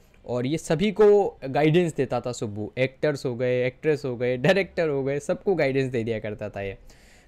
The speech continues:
Now, he was very welcoming and was known for his hospitality। बहुत ज़्यादा अच्छा इसका व्यवहार था। Just like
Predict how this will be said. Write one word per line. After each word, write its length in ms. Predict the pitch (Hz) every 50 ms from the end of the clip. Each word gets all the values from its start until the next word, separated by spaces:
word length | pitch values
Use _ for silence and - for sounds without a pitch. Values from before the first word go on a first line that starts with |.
| - 208
Now, 100 | 226 208
he 120 | 202 208
was 160 | 214 226 233 - -
very 280 | 147 151 160 202 214
welcoming 540 | 175 175 160 156 151 165 170 190 214 214 -
and 120 | 165 165
was 220 | 170 160 170 175 165 -
known 280 | 147 143 147 156 175 185
for 140 | - - 165
his 140 | 170 185 - - 135
hospitality। 600 | 127 123 - - 139 - 120 101 95 92 - - 127
बहुत 300 | 117 113 - 156 156 147
ज़्यादा 200 | - 131 127 127
अच्छा 260 | 113 - - - 139
इसका 220 | 131 - - 127
व्यवहार 400 | 123 110 104 104 98 117 143 156
था। 300 | 151 - 202 160 - - - - - - - - - -
Just 180 | 185 208 - 220
like 220 | 220 226 220